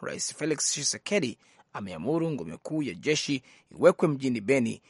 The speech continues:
ili kukabiliana na waasi wa Uganda wa A D F.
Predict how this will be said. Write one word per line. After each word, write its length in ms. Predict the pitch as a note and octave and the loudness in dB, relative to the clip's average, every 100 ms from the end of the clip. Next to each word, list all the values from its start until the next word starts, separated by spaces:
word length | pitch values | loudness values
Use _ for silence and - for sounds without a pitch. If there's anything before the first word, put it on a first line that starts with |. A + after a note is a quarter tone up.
| _ - | _ -6
ili 200 | A#2 C#3 | -2 -2
kukabiliana 480 | - B2+ C#3 D3+ D3 | -2 -4 0 0 0
na 100 | D3 | 0
waasi 420 | D3 F3 F#3+ F3 | 0 0 0 -2
wa 80 | D#3 | -2
Uganda 340 | E3 D#3 C#3 | -2 -2 -2
wa 140 | B2 - | -6 -6
A 80 | C3+ | -8
D 280 | A2+ G#2+ - | -8 -10 -12
F. 380 | F#2 - - | -12 -12 -18